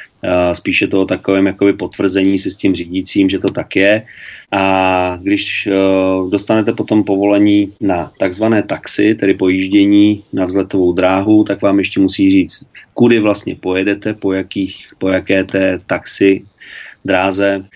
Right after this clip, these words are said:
pojedete. Eh, s tím, že když dojedete k, eh, dráze, tak tam pak ještě potřebujete získat povolení ke vzletu, povolení vstup na dráhu a vzlet, anebo v případě, že, eh,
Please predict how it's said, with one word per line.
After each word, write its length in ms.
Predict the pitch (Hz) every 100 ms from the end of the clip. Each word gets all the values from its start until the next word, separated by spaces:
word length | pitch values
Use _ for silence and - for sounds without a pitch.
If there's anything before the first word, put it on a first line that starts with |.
| -
pojedete. 640 | 98 104 107 104 110 107 110 - - -
Eh, 300 | 101 98 98
s 60 | 95
tím, 180 | 117
že 80 | 113
když 160 | 123 113
dojedete 720 | 113 113 117 117 101 87 -
k, 80 | -
eh, 920 | 95 95 92 90 87 85 82 78 82
dráze, 680 | 82 82 87 95 110 131 156 - - - -
tak 200 | 98 98
tam 440 | 104 104 104 104 104
pak 200 | 104 -
ještě 240 | 101 -
potřebujete 540 | - 92 - 104 101 104
získat 400 | 98 - 104 -
povolení 460 | 98 98 107 113
ke 120 | -
vzletu, 640 | 85 87 95 95 110 110 127 - _
povolení 420 | 98 98 101 101
vstup 300 | 98 - 101
na 100 | 95
dráhu 480 | 87 95 98 98 104
a 60 | 87
vzlet, 420 | 85 95 104 104
anebo 360 | 98 90 92 90 - - - -
v 40 |
případě, 520 | - - 101 95 95
že, 360 | 92 98 95 92
eh, 40 | 92